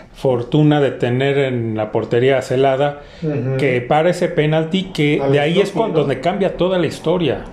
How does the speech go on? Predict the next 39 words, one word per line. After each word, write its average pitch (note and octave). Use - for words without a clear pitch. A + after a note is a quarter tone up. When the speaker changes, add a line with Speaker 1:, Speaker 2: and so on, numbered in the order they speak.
Speaker 2:
Sí. C3+
Speaker 1:
A A#2
Speaker 2:
Al C#3
Speaker 1:
Re-, C#3
Speaker 2:
Snoopy. F#3+
Speaker 1:
Reséndiz, D#3
¿no? D3+
Speaker 2:
No, F3+
creo G3
que F#3
fue F#3+
al F#3
Es-, E3
bueno, G#3
ya G#3+
lo A#3+
checaremos. D3+
Speaker 1:
Ujú. C#3+
Speaker 2:
Según D#3
Speaker 1:
Sí. F#3
Speaker 2:
yo -
fue F3+
al D3+
Snoopy. C3+
Speaker 1:
Que D3+
la, G#3
que D#3+
lo, D3+
de F3
ahí G3+
cambia G3+
el D#3+
partido, A2
pero D3
Speaker 2:
Sí. F3+
Speaker 1:
él F#3+
estaba B3+
para F#3
cualquiera. C#3+